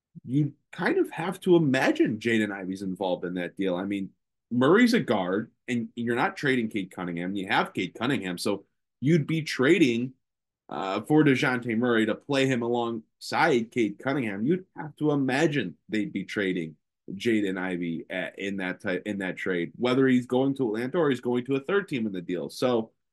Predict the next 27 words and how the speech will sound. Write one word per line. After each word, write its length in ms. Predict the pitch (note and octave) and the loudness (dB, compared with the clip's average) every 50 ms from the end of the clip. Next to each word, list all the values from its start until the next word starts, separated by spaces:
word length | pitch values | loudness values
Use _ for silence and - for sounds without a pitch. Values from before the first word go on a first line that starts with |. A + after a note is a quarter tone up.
| _ - | _ -2
I 80 | - D3 | -2 0
thought 240 | D3 F#3+ G3 G3+ F#3 | 2 4 4 6 6
it 80 | F3+ | 8
was 200 | F3 D#3 C#3+ - - | 6 6 4 2 -2
important 480 | C3+ C#3+ C3+ B2 C#3 D#3+ E3 D#3 D3 | -2 -2 -2 0 0 0 2 2 2
to 40 | C3 | 0
go 160 | A2+ A#2+ A2+ | 0 0 0
through 160 | A2+ - A2+ | 0 0 -2
this 160 | A2+ G#2 - - | -2 -2 -2 -4
exercise 460 | G#2 - - - - G2 G2 F#2+ F#2+ | -8 -8 -8 -8 -4 -2 -2 -2 -2
because 260 | - A2+ A#2+ C#3 C3 | -2 0 0 0 2
we 100 | D#3 F3 | 2 2
really 240 | D3 F#3+ A3 G#3+ D#3+ | 4 6 6 4 4
don't 360 | C#3+ - D#3 C#3+ C#3 - A2+ | 4 4 4 4 4 2 0
know 160 | C3 B2+ B2 | -2 0 2
what 200 | A2+ A2+ A#2 A2 | 2 2 0 0
the 80 | - G2 | -2 -8
Pistons 540 | - - A#2+ A2 G#2 - - A2 G2 F#2 G#2 | -8 -4 -2 -2 -2 -2 -6 -8 -6 -4 -4
are 80 | F#2+ | -4
going 340 | F2+ G2 F#2+ F#2+ F#2 F#2 F2+ | -2 0 0 0 0 -2 -4
to 60 | - F2 | -6 -8
do 280 | E2+ - F#2+ F2+ F2+ | -6 -4 -2 0 0
over 180 | F2 E2+ D#2+ F2 | 0 -2 -4 -6
these 260 | F2 E2+ F2+ - - | -6 -6 -6 -6 -8
next 240 | G2+ F2+ - - - | -8 -10 -10 -10 -8
three 180 | F2 F2 E2+ | -6 -4 -2
weeks 400 | E2 A#2+ D3+ D#3 D3+ D#3 - - | 0 4 4 4 4 2 -4 -14